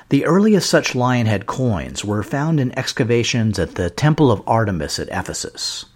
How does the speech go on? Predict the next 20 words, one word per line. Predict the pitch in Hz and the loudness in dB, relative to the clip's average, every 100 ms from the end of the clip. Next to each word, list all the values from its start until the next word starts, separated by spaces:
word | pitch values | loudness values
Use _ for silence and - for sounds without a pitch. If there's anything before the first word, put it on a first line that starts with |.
| - - - - | -20 -20 -10 2
which | 151 - | 2 4
would | 151 135 | 4 6
later | 139 156 139 95 | 6 6 6 2
evolve, | 80 123 127 73 65 92 - | 2 2 2 0 -6 -12 -6
during | 117 104 92 | 0 0 0
the | 85 | 0
reign | 101 104 101 85 | 0 2 0 -2
of | - | -6
King | - 80 | -6 -6
Croesus, | - 143 147 - - - - - - - | 0 2 2 0 -8 -6 -8 -8 -16 -4
into | 151 151 156 151 | 0 4 6 6
one | 143 185 | 4 2
of | 185 127 | 0 0
the | 110 | 0
seven | - 139 131 107 | 0 0 0 0
wonders | 101 107 104 98 80 | 2 2 2 0 -4
of | 80 | -6
the | 80 | -4
ancient | 80 - - 85 | -4 -6 -10 -6
world. | 85 76 - - - | -4 -4 -6 -14 -20